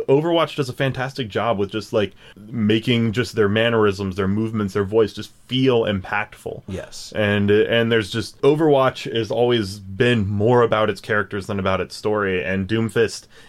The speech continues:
Speaker 1: is a fantastic character.
Speaker 2: Yeah, let's go with the man, the myth, the successor, Doomfist. His original name is Akande Ogundimu. Uh, he is Nigerian, and actually,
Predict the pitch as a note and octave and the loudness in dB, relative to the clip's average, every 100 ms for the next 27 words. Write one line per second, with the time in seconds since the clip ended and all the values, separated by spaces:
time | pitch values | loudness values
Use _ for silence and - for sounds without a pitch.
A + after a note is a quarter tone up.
0 | - F#2+ G2 F#2 - - A#2+ A#2 B2 A2+ | -10 -4 -2 -4 -6 -2 0 2 0 -2
1 | - G#2 A#2 A2+ G#2 G#2 F#2+ F#2 - G#2+ | -4 -6 0 0 0 -2 -4 -4 -10 -10
2 | - - A2+ B2 - G#2 G#2 F#2+ - D2+ | -10 -6 -6 -6 -6 -4 -4 -6 -12 -10
3 | F#2 G2 F#2+ F2+ - _ F2+ F2 F#2+ F#2 | -6 -4 -6 -8 -12 _ -10 -6 -2 -2
4 | - - - F#2+ - F2+ - - F#2+ - | -6 -20 -16 -12 -10 -10 -10 -4 -4 -4
5 | A#1+ - - _ - F#2 D#2+ D2 - - | -8 -10 -12 _ -12 -10 -10 -12 -18 -18
6 | - - - _ D3+ D#3+ D#3 - C#3 G#3 | -16 -18 -20 _ 2 2 2 -2 0 0
7 | A3 F#3 C3+ G2+ D#2+ F2+ G2 - - B2+ | 0 0 0 -2 -6 -12 -14 -20 -6 -2
8 | B2 - - C#3+ F3 F3+ F3+ F3 F3 - | -2 -2 -2 0 0 2 2 2 -2 -2
9 | C3 A2+ B2 G2+ F2 A1+ - - _ - | -2 2 2 0 -4 -10 -14 -18 _ -4
10 | G2 F#2+ F#2 B2+ G#2 G2+ F2+ G#2 G#2+ A#2+ | -2 -2 -2 -2 -2 -4 -6 -4 -2 0
11 | D#3 G3+ A#2 B2+ E3+ - A2+ G#2+ | 0 -2 -4 -2 -4 -4 -2 -4